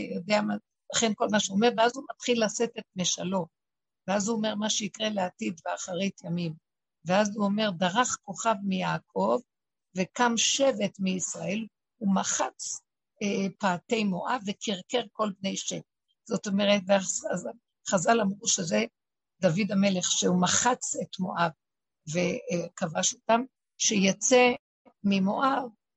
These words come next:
יסוד מלך המשיח. ומלך המשיח זה הבחינה של משה ודוד, שזה שתי הכוחות האלה של יסוד הפגם לחלוטין, עם ביטול הדעת הגבוהה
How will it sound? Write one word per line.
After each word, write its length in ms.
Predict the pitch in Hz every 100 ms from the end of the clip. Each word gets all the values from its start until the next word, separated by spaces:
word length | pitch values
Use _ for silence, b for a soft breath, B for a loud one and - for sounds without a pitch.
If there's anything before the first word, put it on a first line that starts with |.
| _
יסוד 340 | 190 - - 180
מלך 380 | 190 196 185 -
המשיח. 640 | 165 165 - 190 170 165 _ _ _ _ _ _ _ _ _ 170
ומלך 440 | 185 233 247 -
המשיח 420 | 190 185 - 247 -
זה 160 | 185
הבחינה 560 | 202 - 190 170 196 208 - _ _ _
של 280 | - - 180
משה 340 | 175 175 - 208
ודוד, 540 | 202 165 165 151 208 156 _ _ _ _ _ _ -
שזה 440 | - 202 160 190 185 185
שתי 260 | - -
הכוחות 520 | 226 226 - - 196 - -
האלה 240 | 180 185 196 _ _ _
של 340 | - 214 175 170
יסוד 400 | 180 - 202 180
הפגם 480 | - _ 202 208 240
לחלוטין, 640 | 226 233 214 - 240 240 - _ _ -
עם 160 | 202 170
ביטול 380 | 190 254 240
הדעת 440 | 220 160 214 247 240 208
הגבוהה 460 | 165 - 190 214